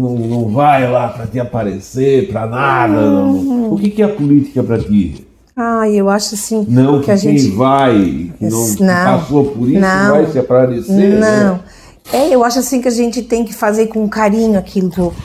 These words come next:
Speaker 2: porque eu hoje, eu vou fazer sessenta anos esse ano, sabe?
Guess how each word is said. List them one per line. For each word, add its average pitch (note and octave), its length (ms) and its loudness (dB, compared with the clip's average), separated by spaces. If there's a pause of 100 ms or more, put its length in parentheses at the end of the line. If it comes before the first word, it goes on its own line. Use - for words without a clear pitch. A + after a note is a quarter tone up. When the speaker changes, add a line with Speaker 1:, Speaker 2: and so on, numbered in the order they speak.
(320)
Speaker 2:
porque G#3 420 0 (260)
eu G3+ 200 4
hoje, A3 280 4
eu G3+ 120 4
vou A3 80 4
fazer A3+ 260 0
sessenta A#3+ 600 0
anos F3+ 340 2
esse E3+ 300 -2
ano, D#3 260 -2
sabe? D#3+ 480 -2